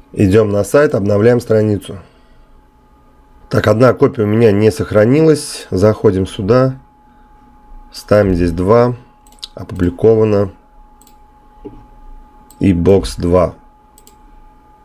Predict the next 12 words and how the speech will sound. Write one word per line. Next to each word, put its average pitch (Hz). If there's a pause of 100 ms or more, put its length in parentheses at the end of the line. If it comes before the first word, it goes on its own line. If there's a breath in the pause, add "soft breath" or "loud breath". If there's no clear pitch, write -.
(680)
Сохранить, 98
закрыть. 117 (1160 soft breath)
Обновляем 110
страницу, 123
и 107
у 98
вас 110
должно 101
получиться 101
примерно 98
вот 95
так. -